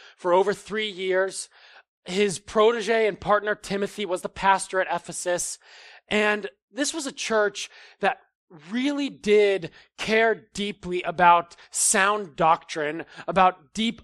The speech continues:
understanding of the gospel. And we, we can get that even from Acts nineteen and twenty. That's the account of Paul's time in Ephesus. And it comes through in that, that this church cared about getting the gospel right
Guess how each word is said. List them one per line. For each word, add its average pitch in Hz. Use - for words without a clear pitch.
understanding 180
of 180
the 175
gospel. 165
And 165
we, 254
we 285
can 294
get 233
that 196
even 254
from 202
Acts 208
nineteen 196
and 165
twenty. 208
That's 196
the 190
account 180
of 170
Paul's 190
time 180
in 185
Ephesus. 175
And 190
it 175
comes 247
through 214
in 190
that, 160
that 143
this 226
church -
cared 226
about 175
getting 220
the 226
gospel 196
right 175